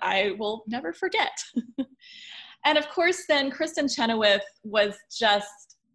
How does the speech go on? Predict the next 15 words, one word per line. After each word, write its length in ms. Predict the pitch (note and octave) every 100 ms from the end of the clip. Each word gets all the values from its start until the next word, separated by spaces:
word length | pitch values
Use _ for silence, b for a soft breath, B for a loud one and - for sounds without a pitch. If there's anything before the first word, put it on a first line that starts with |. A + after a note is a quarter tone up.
| G3
lovely, 540 | F#3+ F3 F3 F3 E3+ -
as 200 | F3+ F3
always. 500 | E3+ E3+ F3 F3 F3 -
I 100 | G3+
think 200 | A#3+ A3+
she's 320 | - - G#3
one 140 | F#3 F#3
of 80 | E3+
my 120 | E3 - -
favorite 460 | E3+ E3+ E3+ D#3+ -
pop 320 | - E3 - -
artists 400 | F3 - - -
to 120 | -
work 240 | F3+ E3 D#3
with. 260 | D#3+ D#3